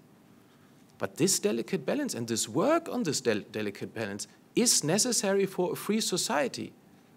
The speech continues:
Because, you know, to put the question even bigger than, uh, uh, James has put it, the question we are facing in the digital age is whether technology rules alone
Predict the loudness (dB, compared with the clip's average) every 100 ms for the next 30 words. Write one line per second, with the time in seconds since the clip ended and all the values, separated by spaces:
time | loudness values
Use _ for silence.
0 | -20 -20 -20 -20 -20 -2 -2 4 4 4
1 | -2 -14 -20 -6 0 0 2 0 0 0
2 | -2 4 4 4 2 0 2 2 4 8
3 | 8 8 6 6 0 -6 -18 -20 2 6
4 | 6 6 2 6 6 6 4 2 2 2
5 | 0 0 -8 -16 -20 -20 -20 -20 -20 -20
6 | -20 -20 -20 -20 -12 -8 2 6 6 6
7 | 6 6 6 4 4 2 0 0 2 2
8 | 2 -2 -2 -2 -2 -2 4 6 6 2
9 | -2 -10 -20 -20 0 2 4 2 -2 0
10 | 6 10 10 8 4 4 6 6 4 4
11 | 12 12 12 12 12 10